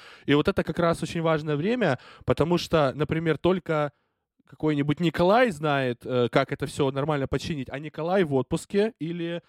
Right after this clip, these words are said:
там, не знаю, у него зуб заболел, он пошёл к доктору, да, и никто, кроме Николая, н-, не з-, не знает, как это делать, потому что он это придумал, этот продукт, э-, эту часть, да, с миграцией, там, э, архитектуру. И вот как раз, э,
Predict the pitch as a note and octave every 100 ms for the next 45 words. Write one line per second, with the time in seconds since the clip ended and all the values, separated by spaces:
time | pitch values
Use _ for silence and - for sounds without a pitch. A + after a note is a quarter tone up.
0 | _ _ C3+ B2+ C3+ C3+ C3 B2 C3+ C#3
1 | C3+ D3+ F3+ F3 F3 F3 E3+ D#3 D#3+ -
2 | D#3+ D3 D#3+ - C#3+ C3+ C3+ D3 - _
3 | _ C3+ C3+ D3 C#3+ F#3 F3+ E3+ D3+ D3
4 | D#3 D#3 F#3 F3 D#3+ D3 - C3+ C#3 D3+
5 | C3+ D3+ C#3+ D#3 B2 A#2+ C3+ C3+ D3 E3+
6 | A#2 - A#2 A#2+ - B2 D3 A#2+ A2+ A2+
7 | D3 A#3 D4 G#3 E3+ D#3+ E3 D#3+ E3+ -
8 | - A#2 B2 C3+ - A#2+ A2+ G#2+ A#2 B2+
9 | - A#2 B2 A2+ - A2+ G#2 A2 - -
10 | - - - A2+ A2+ C#3+ C3+ - B2+ A2+
11 | G#2+ - _ - C3+ D#3+ E3+ E3+ E3+ F#3+
12 | G3 - - A#2+ A#2 A2+ A2 G#2+ E2+